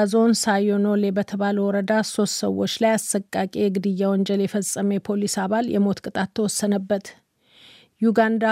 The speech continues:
ህገወጥ ስደተኞችን ከዩናይትድ ስቴትስ ለመቀበል አለመስማማቷን የሀገሪቱ ከፍተኛ ባለስልጣን ዛሬ አስታወቁ። ጦርነት ባመሳቀላት ሱዳን የዳርፉር ግዛት ሆስፒታል በታጠቁ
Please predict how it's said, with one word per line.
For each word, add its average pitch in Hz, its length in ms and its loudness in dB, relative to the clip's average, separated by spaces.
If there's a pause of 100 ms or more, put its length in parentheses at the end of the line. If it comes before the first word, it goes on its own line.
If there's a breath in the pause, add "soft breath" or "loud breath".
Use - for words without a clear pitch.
ህገወጥ 220 520 0
ስደተኞችን 208 840 0
ከዩናይትድ 202 600 -2
ስቴትስ - 520 -2
ለመቀበል 202 580 0
አለመስማማቷን 202 1000 0
የሀገሪቱ 190 640 -2
ከፍተኛ 208 540 -2
ባለስልጣን 208 760 0
ዛሬ 208 240 2
አስታወቁ። 196 540 -2 (1400 soft breath)
ጦርነት 240 460 2
ባመሳቀላት 202 960 -2
ሱዳን 202 520 0 (100)
የዳርፉር 208 720 0
ግዛት 214 420 -2
ሆስፒታል 208 600 -2
በታጠቁ 202 600 -2